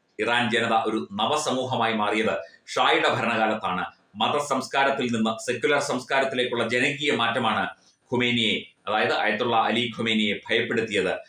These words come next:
അതുകൊണ്ടാണ് അയത്തുള്ളമാർ ഇസ്ലാമിക വിപ്ലവ സൈന്യം രൂപീകരിക്കാനുള്ള കാരണം. മതമേധാവിത്വ ഭരണം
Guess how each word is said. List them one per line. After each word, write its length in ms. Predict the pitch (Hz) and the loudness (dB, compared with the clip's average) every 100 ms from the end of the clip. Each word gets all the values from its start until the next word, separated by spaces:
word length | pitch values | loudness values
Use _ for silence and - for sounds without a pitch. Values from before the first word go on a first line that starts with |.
| _ 101 | _ -2
അതുകൊണ്ടാണ് 480 | 123 120 110 107 | 0 2 2 2
അയത്തുള്ളമാർ 1200 | 101 - 107 113 123 120 117 110 - 107 104 - - - - | 0 0 -2 0 0 4 4 2 -2 0 0 0 -4 -12 -12
ഇസ്ലാമിക 420 | 107 123 120 113 | -4 0 0 0
വിപ്ലവ 400 | 110 107 123 131 | -2 -2 2 2
സൈന്യം 340 | 131 117 110 | 2 0 0
രൂപീകരിക്കാനുള്ള 760 | 110 113 127 123 110 107 101 98 | 0 0 0 0 0 0 0 0
കാരണം. 360 | 101 98 87 - - _ 95 | 0 0 -2 -8 -20 _ -2
മതമേധാവിത്വ 1000 | 110 117 113 110 123 123 120 117 - 98 | 0 2 0 2 2 2 0 0 0 -4
ഭരണം 420 | 110 113 117 - | -2 0 -2 -4